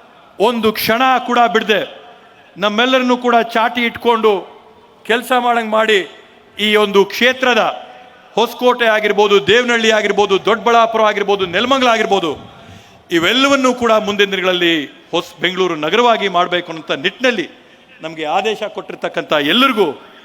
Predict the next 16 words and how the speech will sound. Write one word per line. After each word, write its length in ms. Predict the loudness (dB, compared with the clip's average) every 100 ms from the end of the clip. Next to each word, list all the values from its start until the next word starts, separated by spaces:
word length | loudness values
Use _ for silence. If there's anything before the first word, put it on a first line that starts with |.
| -20 -20 -20 -20
ಮನಸ್ಪೂರ್ವಕವಾದಂಥ 1000 | -4 -2 -2 -2 -2 -2 -2 -2 -2 0 2 2 0
ಧನ್ಯವಾದಗಳನ್ನ 600 | -4 0 0 0 0 0
ಹೇಳ್ತಾ, 360 | 0 -2 0 -2 -2 -6 -18 -20 -20 -20 -20 -20 -6
ಹೊಸಕೋಟೆ 520 | -6 -2 0 0 0
ತಾಲೂಕಿನಿಂದ 680 | 0 0 0 -2 -4 -6 -2
ಬಂದಿರತಕ್ಕಂಥ 840 | -2 0 -2 -4 -4 -4 -4 -2
ಪ್ರತಿಯೊಬ್ಬರಿಗೂ 760 | -2 -2 0 2 2 2 0 0
ಕೂಡ 200 | 0 0 -2 -10 -20 -20 -20 -20 -4
ತಮಗೆ 280 | -4 0 -2
ಕೋಟಿ 500 | 0 2 2 2 -4
ಕೋಟಿ 420 | 2 2 2 -2 -2 -12 -20 -20 -12
ನಮಸ್ಕಾರಗಳನ್ನ 800 | -4 0 0 0 0 2 0
ಮಾಡ್ತಾ 360 | 2 2 2 2 0 -2 -14 -20 -6
ನನ್ನೆರಡು 380 | -2 0 0 2
ಮಾತನ್ನ 360 | 0 0 -2
ಮುಗಿಸ್ತೀನಿ. 380 | -2 0 0 -2